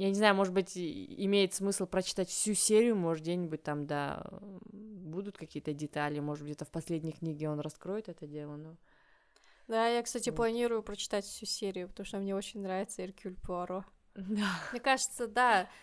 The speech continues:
Speaker 2: э, меня привлекает, э, именно такие сюжеты, такие книги, где, э, детективы, сыщики, ш-, они такие человечные,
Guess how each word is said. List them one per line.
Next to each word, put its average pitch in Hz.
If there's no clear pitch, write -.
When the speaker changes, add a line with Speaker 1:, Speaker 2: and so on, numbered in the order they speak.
Speaker 2:
э, 214
меня 240
привлекает, 240
э, 196
именно 208
такие 214
сюжеты, 220
такие 226
книги, 254
где, 196
э, 190
детективы, 240
сыщики, -
ш-, -
они 214
такие 214
человечные, 208